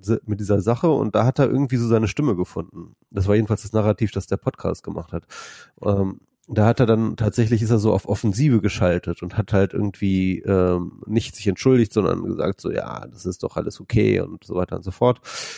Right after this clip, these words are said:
Und, ähm, das hat dann auch Donald Trump so ein bisschen gefallen. Und da war dann plötzlich wieder sozusagen, ähm, wieder im Orbit. Ähm, also das ist ja so die Sache auch so, Ivanka war ja ganz lange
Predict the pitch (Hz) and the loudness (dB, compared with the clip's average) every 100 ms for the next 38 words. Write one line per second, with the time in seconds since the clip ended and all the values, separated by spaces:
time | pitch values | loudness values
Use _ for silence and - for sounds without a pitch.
0 | - _ 110 104 101 - 107 98 98 98 | -18 _ 2 2 -2 -2 2 4 2 0
1 | 104 147 127 117 104 - 117 120 - 123 | 2 2 2 0 0 0 2 2 2 -2
2 | 123 - 90 90 - 90 90 - 85 90 | -2 -4 -4 -4 -8 -10 -12 -8 -4 -2
3 | 120 151 _ _ _ _ _ _ _ _ | -4 -8 _ _ _ _ _ _ _ _
4 | _ - _ 127 117 - 107 104 117 117 | _ -20 _ 0 0 2 4 6 6 4
5 | 110 117 107 107 104 101 95 92 92 92 | 2 -2 -2 2 2 2 -2 0 2 2
6 | 95 92 - - 95 90 90 90 - 101 | 0 -4 -10 -6 -2 -2 -4 -8 -4 0
7 | 95 92 - 127 107 151 - - _ _ | 0 0 2 2 2 0 -4 -20 _ _
8 | _ - 98 90 - 101 101 101 120 107 | _ -4 -2 -2 -2 -2 0 -2 0 0
9 | 101 95 90 95 98 90 - 95 - 95 | 0 -2 -2 0 0 -2 -2 -4 -2 -2
10 | 110 123 101 92 90 90 90 95 90 90 | 0 2 2 4 4 2 0 -2 -2 0
11 | 95 | 0